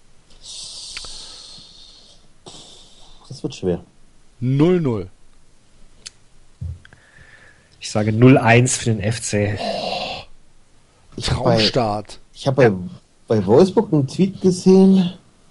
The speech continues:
Speaker 3: Ich,
Speaker 1: Ich
Speaker 3: wie gesagt,
Speaker 1: weiß
Speaker 3: ich
Speaker 1: nicht,
Speaker 3: finde, ihr seid gut eingespielt.
Speaker 1: Also irgendeiner sagt, so
Speaker 3: Das
Speaker 1: Mannschaften, Entschuldigung.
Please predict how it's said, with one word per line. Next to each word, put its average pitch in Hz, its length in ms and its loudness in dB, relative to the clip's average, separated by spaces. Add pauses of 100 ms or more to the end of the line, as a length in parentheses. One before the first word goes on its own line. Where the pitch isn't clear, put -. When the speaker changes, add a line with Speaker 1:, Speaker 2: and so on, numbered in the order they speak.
Speaker 3:
Ich, - 140 -8
Speaker 1:
Ich - 120 -14
Speaker 3:
wie 135 120 2
gesagt, 135 200 6
Speaker 1:
weiß 131 60 4
Speaker 3:
ich 131 60 0
Speaker 1:
nicht, 131 80 2
Speaker 3:
finde, 165 140 0
ihr 156 80 0
seid 151 160 4
gut 151 160 -2
eingespielt. 139 640 0 (1700)
Speaker 1:
Also 123 140 6
irgendeiner 180 340 8
sagt, 185 160 4
so 156 80 6
Speaker 3:
Das 135 60 6
Speaker 1:
Mannschaften, 190 600 4 (320)
Entschuldigung. 92 420 0